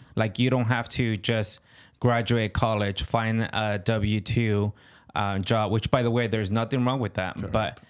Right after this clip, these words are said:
Speaker 1: my
Speaker 2: Mm-hmm.
Speaker 1: point is, always seek to have better things because, yeah, what if that company shuts down or
Speaker 2: Mm-hmm.
Speaker 1: goes bankrupt or you, you get replaced by someone younger? Like,
Speaker 2: Mm-hmm.
Speaker 1: what then happens?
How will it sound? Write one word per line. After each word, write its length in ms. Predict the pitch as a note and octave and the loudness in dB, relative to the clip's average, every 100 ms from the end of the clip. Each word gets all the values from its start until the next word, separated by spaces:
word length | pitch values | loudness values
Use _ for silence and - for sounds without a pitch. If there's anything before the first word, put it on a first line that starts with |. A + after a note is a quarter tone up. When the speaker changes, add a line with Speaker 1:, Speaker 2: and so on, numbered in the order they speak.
| - | -6
Speaker 1:
my 120 | A2+ A2 | -4 0
Speaker 2:
Mm-hmm. 100 | B2 | 4
Speaker 1:
point 340 | C#3 C#3 - | 4 2 0
is, 380 | G#2+ G#2 G#2+ - _ _ _ _ _ - | -2 0 -2 -6 _ _ _ _ _ -2
always 360 | A#2+ B2 B2+ | 0 0 0
seek 440 | - - C3 A#2 - | 0 -2 -2 -4 -6
to 220 | - A#2+ | -4 -4
have 420 | G#2 A2+ G#2 F#2+ | -2 -4 -6 -6
better 240 | - G2 F#2 | -4 -4 -4
things 360 | - B2+ G#2 | -2 -2 -2
because, 560 | F2+ G#2 - G2+ F#2+ - _ _ _ _ | -4 -6 -2 -2 -2 -6 _ _ _ _
yeah, 220 | - D#3 | 0 0
what 260 | A#2+ G2+ B2 | 2 2 0
if 100 | D3+ | 0
that 140 | C#3 - | -2 0
company 440 | C3+ C3+ C3 A2+ | -2 0 0 0
shuts 340 | G2+ B2+ A2 | 0 -2 -2
down 380 | - A#2+ A2+ G#2+ | -2 0 0 0
or 320 | G2+ G2 F#2+ | -2 -2 -2
Speaker 2:
Mm-hmm. 120 | G2 - | -4 -4
Speaker 1:
goes 240 | A#2 G2+ | -2 -2
bankrupt 600 | - A#2 A2 G#2 F#2+ F2+ | -2 -4 -2 -4 -4 -4
or 500 | G2 G2+ G2 F2+ G2 - - - _ | -4 -2 -2 -4 -6 -10 -20 -20 _
you, 880 | - G#2 G#2+ A2 G#2+ G#2 G2+ G2 G2 | -6 -2 0 2 2 0 0 0 -2
you 160 | - A2+ | -2 -2
get 200 | - A#2 | 0 0
replaced 560 | A2+ - - A#2 G#2 - | 0 -2 0 0 0 -2
by 100 | G2+ | -2
someone 400 | - A2 G#2 G2+ | 0 0 0 0
younger? 460 | G2+ G2+ - - - | -2 -2 -6 -10 -8
Like, 300 | G#2 G#2 - | -6 -6 -8
Speaker 2:
Mm-hmm. 320 | A#2+ A2 G2+ F#2+ _ _ | -14 -12 -12 -16 _ _
Speaker 1:
what 340 | - G#2+ A2+ - | -2 0 0 0
then 140 | B2+ | 0
happens? 680 | G#2+ G#2+ - G2 - - - | 0 -2 -2 -4 -4 -8 -10